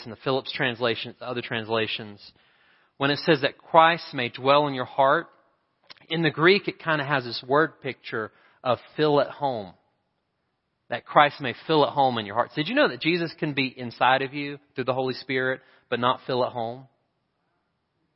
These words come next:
Uh, it's hard to fathom, isn't it? L-, let's look at your life. Have you ever been to someone's house and maybe you paid them a visit and they weren't expecting you and you stayed outside the door, they didn't invite you in, but maybe they invited you in,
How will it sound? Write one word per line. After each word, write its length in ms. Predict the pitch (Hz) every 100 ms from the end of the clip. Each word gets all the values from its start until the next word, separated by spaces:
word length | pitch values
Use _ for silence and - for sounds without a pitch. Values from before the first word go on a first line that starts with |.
| _ _ _ _ _ _ -
Uh, 120 | 139
it's 100 | 135
hard 280 | - 170 180
to 40 | 139
fathom, 420 | 147 143 127 120
isn't 220 | 107 113
it? 20 |
L-, 200 | 127 147
let's 180 | 160 - -
look 220 | 175 175
at 120 | 165
your 200 | 165 143
life. 280 | 113 98 95 - _ _ _
Have 120 | 151
you 100 | 160
ever 200 | 208 202
been 200 | 151 165
to 60 | 160
someone's 400 | - 165 147 131
house 640 | 151 131 135 139 - - - _ _ _ _ _ _ _ _ _
and 160 | 113 113
maybe 240 | 127 127
you 240 | 127 117 113
paid 280 | 131 127
them 140 | 127 127
a 60 |
visit 460 | 117 135 123 131 -
and 180 | 113 107
they 80 | 113
weren't 220 | 123 113
expecting 520 | - - 127 - 127
you 400 | 123 123 123 120
and 460 | - 107 104 98 92 _
you 120 | 113 104
stayed 240 | - 117
outside 400 | 117 - 127 117
the 60 | 113
door, 260 | 120 117
they 100 | 107
didn't 140 | 110 110
invite 280 | 117 117 -
you 140 | 123 117
in, 120 | 117
but 120 | 113
maybe 220 | 147 185
they 140 | 185 151
invited 440 | 123 131 147 143
you 140 | 147
in, 340 | 147 147 160